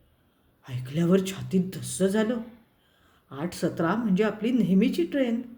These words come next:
जी आज सरिता मावशीमुळे चुकली होती. तिला आपण नावले-, नावं ठेवली सकाळीच,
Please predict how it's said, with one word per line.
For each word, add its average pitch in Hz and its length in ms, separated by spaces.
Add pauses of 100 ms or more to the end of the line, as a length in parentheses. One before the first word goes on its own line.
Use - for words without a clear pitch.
(600)
जी 208 180
आज 208 240
सरिता 208 460
मावशीमुळे 247 600
चुकली 202 320
होती. - 420 (840)
तिला 156 180
आपण 175 280
नावले-, 175 480
नावं 165 340
ठेवली 156 340
सकाळीच, 139 600